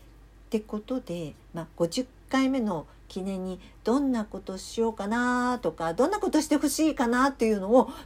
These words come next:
皆様のリクエスト大募集します。まあ、質問を送るから、質問を送るからね。あの、ぜひ皆さんのリクエスト、こんなことしてなんていうのを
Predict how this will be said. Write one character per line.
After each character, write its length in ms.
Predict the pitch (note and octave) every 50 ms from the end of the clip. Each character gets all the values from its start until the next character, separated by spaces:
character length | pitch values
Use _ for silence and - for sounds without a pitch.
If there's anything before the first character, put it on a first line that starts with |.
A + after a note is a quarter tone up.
| -
皆 240 | G3+ G3+ C4+ G4 B4
様 280 | - A#4+ A#4+ E4+ C#4 G#3
の 340 | F3+ G3 A3+ A#3 G3 D3+ C#3
リ 140 | D#3 E3 E3
ク 180 | - - A#3
エ 100 | C4 C#4
ス 120 | C#4 - -
ト 180 | - D#3+ - - -
大 240 | - E3 F#3 G3+ G#3+
募 180 | G#3+ F4+ A4+ A#4
集 280 | A#4 - G#4 F#4 E4
し 100 | D#4 D#4
ま 180 | A3 A#3+ C4+ C#4
す。 360 | - - A#3 A3 G3 E3+ - - - - - - - - - - - - - - -
ま 60 | - E3
あ、 60 | - -
質 300 | - - - - - C4+
問 160 | C4+ C#4 C4+
を 100 | B3 -
送 220 | G#3 G#3+ - B3 A#3+
る 80 | B3
か 180 | B3 - - G3
ら、 220 | E3+ D3+ D3+ D3 - - - - - - -
質 360 | - - - - - A3 A#3
問 240 | A3 A3 G#3+ G#3 G3
を 80 | E3 E3
送 200 | E3 - G3+ F3+
る 80 | G3
か 120 | - - A#2
ら 100 | A#2 D3+
ね。 140 | G#3+ D#4+ - - - - - - - - -
あ 80 | E3+
の、 120 | E3 D#3 D3
ぜ 120 | D3+ F3+
ひ 140 | F3 - D#3+
皆 240 | D3 D3+ D#3+ F#3 G#3
さ 120 | G#3+ G#3+ F#3+
ん 80 | E3+
の 180 | D#3+ D#3+ E3 - -
リ 100 | D#3 -
ク 120 | - -
エ 80 | F3+ F3+
ス 60 | -
ト、 100 | - -
こ 120 | - B3
ん 40 | A#3+
な 60 | C4+ C#4+
こ 80 | F4
と 100 | - C#4+
し 80 | C4+ -
て 160 | - C#4+ D4
な 160 | C4 G#3+ G#3
ん 80 | F#3+ F#3+
て 80 | -
い 60 | G#3 G#3
う 80 | G3+
の 160 | G3+ A#3+ D4+
を 80 | D#4 C#4